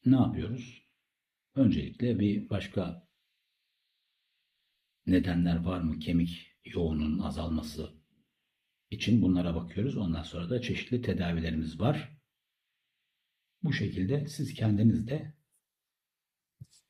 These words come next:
evinizde yorumlayabilirsiniz. Grafiğe tekrar bakalım.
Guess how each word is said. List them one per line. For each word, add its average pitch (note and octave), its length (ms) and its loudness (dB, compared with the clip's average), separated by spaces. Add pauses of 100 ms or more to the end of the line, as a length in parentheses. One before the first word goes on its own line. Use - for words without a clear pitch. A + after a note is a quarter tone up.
(260)
evinizde G2+ 680 2
yorumlayabilirsiniz. F2+ 1080 -4 (260)
Grafiğe E2+ 420 -6
tekrar - 340 -10
bakalım. B2 580 -4